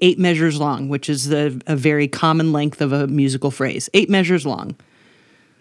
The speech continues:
They could hand that eight measures to another composer and say, "Figure out my canon."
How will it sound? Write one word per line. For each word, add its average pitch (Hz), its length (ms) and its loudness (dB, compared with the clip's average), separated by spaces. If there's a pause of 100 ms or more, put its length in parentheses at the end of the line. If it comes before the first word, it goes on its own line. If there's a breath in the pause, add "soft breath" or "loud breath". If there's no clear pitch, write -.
(260 soft breath)
They 196 120 6
could 190 140 2
hand 220 420 6
that 190 160 4
eight 185 140 2
measures 160 380 0
to 165 120 2
another 151 200 2
composer 147 500 0
and 135 180 0
say, 135 220 -2
"Figure 151 380 0
out 139 160 -2
my 135 100 -4
canon." 135 540 -4